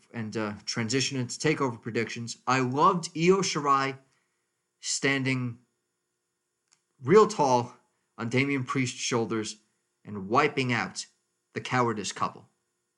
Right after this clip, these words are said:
on the outside. That was very much enjoyable. Moving forward. TakeOver predictions. I feel like I just did these, and if you're doing this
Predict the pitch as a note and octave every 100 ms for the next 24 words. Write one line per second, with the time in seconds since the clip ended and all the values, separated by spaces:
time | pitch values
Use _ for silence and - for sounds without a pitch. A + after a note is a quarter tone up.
0 | _ _ _ _ _ _ _ G#2+ G#2+ G2+
1 | F#2+ - E2+ - _ _ _ _ _ A2
2 | D3+ C#3+ A#2+ B2 A#2 A2 G#2 G#2 G#2 A2
3 | F2+ F#2 - _ _ _ _ _ _ _
4 | _ _ _ C#3+ F3+ F3 - B2+ F2 -
5 | _ _ _ _ _ _ _ _ _ _
6 | _ _ - - G3 F3 E3 - B2+ F#3
7 | F#3+ G3 G3 F#3 A#2 A2+ - F3+ D#3 C3+
8 | B2+ A#2 - F#3 F#3 - D3+ D3+ E3+ F3
9 | D#3 - - B2 B2+ B2+ B2 - B2 A#2+
10 | - B2 A#2 C#3+ D3 C3+ C3+ C3 - -
11 | -